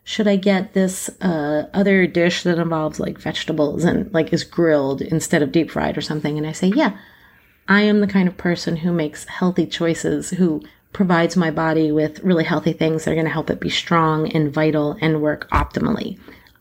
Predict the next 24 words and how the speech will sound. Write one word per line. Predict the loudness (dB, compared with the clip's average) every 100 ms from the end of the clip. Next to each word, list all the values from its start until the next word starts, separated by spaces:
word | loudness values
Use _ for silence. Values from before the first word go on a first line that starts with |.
| _
I | 0 4
am | 4
the | 2
kind | 0 -2
of | -2
person | -2 -2 -2 -6
who | -4
takes | -4 -4 -6
pride | -14 -2 2 4 4 2 -2 -6 -20 -20 -20 _ -2
in | -2
how | 0 2
I | 2
fuel | 0 -2 -2 0 0
my | -2
body, | -4 -4 -2 -2
right? | -2 -2 -2 -6 -20 -20 -20 _
I | 0 2
am | 4 2
the |
kind | 2 0 -2
of | -4
person | -8 -10 -8 -8
who | -4 -4 -4 -6 -12 -2
enjoys | 0 0 0 2 4 2 0 -2